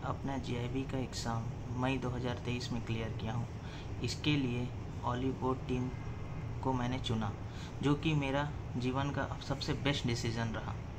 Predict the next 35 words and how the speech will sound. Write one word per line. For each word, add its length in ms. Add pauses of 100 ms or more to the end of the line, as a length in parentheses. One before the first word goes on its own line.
(800)
इससे 280
पहले 360 (140)
मैंने 320
जीआईबी 380
में 260 (880)
तीन 200
attempt 400
लिए 240 (680)
और 240
नवंबर 600
में 200 (160)
दो 180
हज़ार 260
बाईस 340
में 60
मुझे 360
असफलता 520
हासिल 420
हुई। 120 (640)
Hollywood 520
team 220
के 160
लिए 160
मैं 180
यही 240
कहना 340
चाहूँगा, 440 (100)
इनका 280
जो 120
content 560
है 120 (600)
वो 80
काफ़ी 380
अच्छा 500
है 180